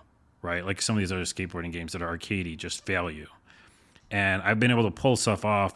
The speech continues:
or, like, just barely pull stuff off. So hopefully I explained that well, but I think it's more forgiving. Um, and then what it is, it, there's, like, three maps. I don't know if it's gonna add more to it later, but I'm in Los Angeles in the first map. And in each map, there's, like, I don't know,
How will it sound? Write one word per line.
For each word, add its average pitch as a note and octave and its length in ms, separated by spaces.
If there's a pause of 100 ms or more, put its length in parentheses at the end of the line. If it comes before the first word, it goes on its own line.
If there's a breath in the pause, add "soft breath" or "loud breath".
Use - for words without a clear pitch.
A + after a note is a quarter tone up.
or, F#2+ 100
like, F#2 200
just - 340
barely G2+ 260
pull F2+ 160
stuff E2+ 280
off. D2+ 280 (580 soft breath)
So - 220
hopefully C#3 460
I G#2 100
explained F#2 380
that D#2+ 140
well, D#2+ 160
but F2 260
I G2+ 120
think B2+ 280
it's - 240
more G2+ 140
forgiving. E2 500 (720 soft breath)
Um, A2 400
and C3 120
then C3 100
what D3+ 160
it C#3 80
is, C#3 160
it, G2 120
there's, G#2+ 200
like, G#2+ 120
three D3 240
maps. G#2+ 640
I G#2 60
don't G2+ 120
know G2+ 80
if F#2 100
it's F2+ 120
gonna F2+ 320 (200)
add F#2 280
more F2 200
to - 140
it F2+ 80
later, E2+ 260
but E2+ 260 (480 soft breath)
I'm G#2 160
in G#2+ 80
Los F#2+ 200
Angeles F#2 480
in F#2+ 60
the F2 60
first F2+ 300
map. F2 320 (460 soft breath)
And G#2+ 280
in A2+ 200
each C3+ 320
map, A#2 340
there's, G2+ 180
like, F2+ 360
I F#2+ 80
don't F2+ 100
know, D#2 200